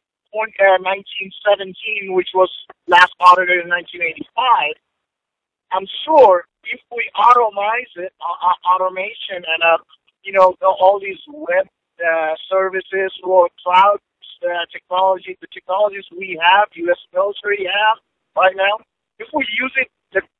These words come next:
cost will be fractions of what we have right now. And, uh, just to, uh, uh, uh, uh, ma-, uh, make another point, I think we all agree that the United States government has way too many agencies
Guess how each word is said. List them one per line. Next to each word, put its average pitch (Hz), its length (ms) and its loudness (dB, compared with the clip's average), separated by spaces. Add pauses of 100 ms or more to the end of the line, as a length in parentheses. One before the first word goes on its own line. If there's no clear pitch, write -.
(140)
cost 214 340 4
will 196 140 -4
be 165 120 -8 (180)
fractions 196 560 -6
of 151 180 -2
what 160 240 -4
we 147 220 -12
have 120 340 -4
right - 200 -8
now. 87 160 -16 (680)
And, 175 160 -4
uh, 165 340 4 (140)
just 220 320 -6
to, 226 80 -6 (160)
uh, 185 500 4 (160)
uh, 180 60 -6
uh, 175 640 -8
uh, 170 400 -2 (280)
ma-, 190 360 -8
uh, 170 160 2
make 175 240 -6
another 180 400 4
point, 185 260 0 (440)
I 180 80 -2
think 220 280 -10
we 233 160 2
all 240 300 8
agree 214 480 -4 (160)
that 160 220 4
the 180 120 -16
United 180 280 0 (120)
States 220 300 -10 (140)
government 185 520 0
has 180 200 4 (100)
way 277 300 0 (180)
too 214 180 -12
many 196 320 -2
agencies 190 800 0